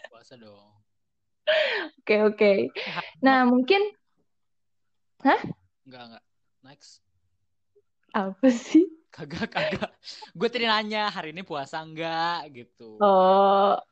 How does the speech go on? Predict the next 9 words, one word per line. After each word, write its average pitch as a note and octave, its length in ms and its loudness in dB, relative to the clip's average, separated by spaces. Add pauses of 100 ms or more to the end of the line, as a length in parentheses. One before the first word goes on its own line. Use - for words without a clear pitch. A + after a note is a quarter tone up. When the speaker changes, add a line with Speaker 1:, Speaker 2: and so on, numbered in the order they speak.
(220)
Speaker 2:
eh, A#3 180 0
enggak, A3 320 6
Kar. C#4 240 6
Gimana G#3+ 320 8
dong? G3+ 220 6 (540)
<laughs> - 760 2 (560)
Speaker 1:
Emang D5+ 300 2
Speaker 2:
Nih, C4+ 100 6
enggak. B3 300 4